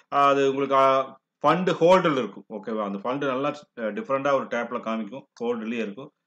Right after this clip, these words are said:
So, அந்த பேசிஸ்லயே நீங்க அப்ளை பண்ணிக்கலாம். And ரீஃபண்ட் ஆனாலும் தெரியும், and மேல அலாட்மெண்ட் ஆனாலும் அதுலயும் உங்களுக்கு தெரிஞ்சிடும். So, கிரே மார்க்கெட் பிரீ-, பிரீமியம் அப்படின்னு வந்து பாத்தீங்கன்னா, நைன்த்ல ஒரு வரல,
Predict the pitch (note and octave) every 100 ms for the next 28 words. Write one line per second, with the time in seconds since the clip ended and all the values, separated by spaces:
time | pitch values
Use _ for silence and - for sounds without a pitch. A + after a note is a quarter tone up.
0 | _ - A#2+ A#2 A2 A#2+ A#2 B2 C#3 A#2
1 | B2 A#2 - G2+ A2 G2+ G2 G2 G2 A#2+
2 | - A2 G#2 G2+ G2+ _ _ - C#3 D3
3 | D3 C#3 C3+ C#3+ D3 C3+ D3 C#3+ B2 A#2+
4 | B2+ B2 B2+ B2+ B2+ A#2+ A#2 B2+ D3 A2+
5 | B2 A#2 G#2 - G2+ G2 F#2+ F#2 - _
6 | _ _ F3 C#3+ E3+ G#3+ G3+ F#3+ F#3+ D#3
7 | D#3 E3 D#3 D#3+ E3+ E3+ E3 D3 D3+ D3+
8 | C#3+ C#3 D3 D#3 C#3 D#3 F3+ E3 F3 D#3+
9 | D3 D3 C3+ C3+ C3+ C3+